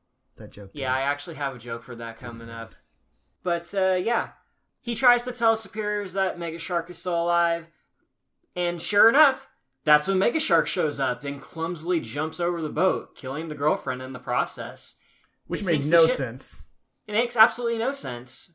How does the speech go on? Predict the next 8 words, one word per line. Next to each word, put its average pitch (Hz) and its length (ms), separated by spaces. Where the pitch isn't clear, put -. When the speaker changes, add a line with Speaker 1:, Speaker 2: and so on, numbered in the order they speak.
Speaker 2:
but 139 240
Speaker 1:
Like, 170 120
how 226 200
did 262 100
he 277 80
bite 262 240
her? 120 280
He 160 60